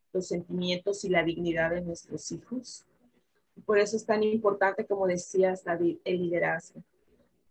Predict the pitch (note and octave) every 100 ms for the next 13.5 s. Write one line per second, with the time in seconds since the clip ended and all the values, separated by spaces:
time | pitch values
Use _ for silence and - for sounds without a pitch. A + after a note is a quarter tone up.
0 | - F#3+ F3+ F3 _ - F#3 F#3+ F#3+ A3
1 | G#3+ F3+ E3+ F3 F#3+ G3 G3 E3 F3+ -
2 | E3 D#3+ D#3+ F3 - F#3+ E3 E3+ F3 F#3+
3 | - F3 E3 E3+ - _ _ _ _ _
4 | _ _ _ _ F3+ F3+ F3+ F#3+ F3 F#3
5 | F#3 F#3 F3 G3 G3+ G3+ G3+ G3+ F#3 -
6 | E3+ F3+ F#3+ F#3+ F3 E3+ E3 E3 F3+ -
7 | - - - E3 E3 D#3+ F3+ D#3 D#3 -
8 | - _ - - - _ _ _ - -
9 | _ _ - G3 F#3 F#3+ G#3+ G3+ G3+ G3+
10 | G3+ G3 G3+ G3 F#3 F3+ - F#3+ F#3+ A3
11 | - F#3+ G3 G3+ - F3 E3 - G3 G3
12 | G3 G3+ F#3+ - F3 F3+ F#3+ F3+ F3 E3+
13 | F3 E3+ E3 E3